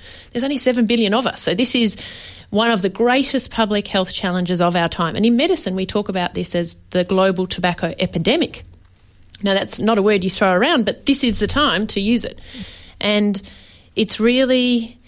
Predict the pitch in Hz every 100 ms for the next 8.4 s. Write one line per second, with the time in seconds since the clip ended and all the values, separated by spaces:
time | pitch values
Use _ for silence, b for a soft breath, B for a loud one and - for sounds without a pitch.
0 | b b - 220 277 277 220 214 202 220
1 | 214 208 190 233 359 285 - 180 175 196
2 | 185 175 180 - 202 208 - - - -
3 | 196 247 302 - 208 - 214 190 190 b
4 | b - - - 240 247 226 - - _
5 | - - - - - 190 - 202 190 180
6 | 175 - 175 170 - 170 - B B B
7 | - 214 220 - 285 247 247 247 220 208
8 | 202 196 175